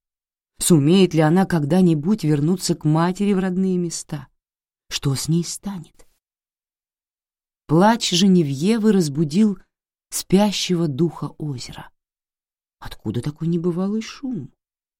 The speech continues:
У духа перехватило дыхание. Раньше он никогда не видел такой прекрасной девушки.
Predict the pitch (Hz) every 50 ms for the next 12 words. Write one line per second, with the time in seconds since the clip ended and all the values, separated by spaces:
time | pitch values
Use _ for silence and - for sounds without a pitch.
0 | _ _ _ _ _ _ _ _ - - 175 165 151 127 113 151 170 160 - -
1 | 143 - 143 143 139 131 - 135 135 131 - 139 131 127 120 120 127 123 - 135
2 | 127 123 113 117 139 135 135 _ _ _ _ _ _ _ _ _ _ _ _ _
3 | _ _ _ - - 143 143 127 123 123 - - 147 143 143 143 - 151 139 135
4 | 135 147 160 170 160 156 143 151 160 190 185 254 254 254 - 269 - - 240 220
5 | - 202 185 - 165 147 120 - - 135 139 135 143 131 120 - - - - -
6 | -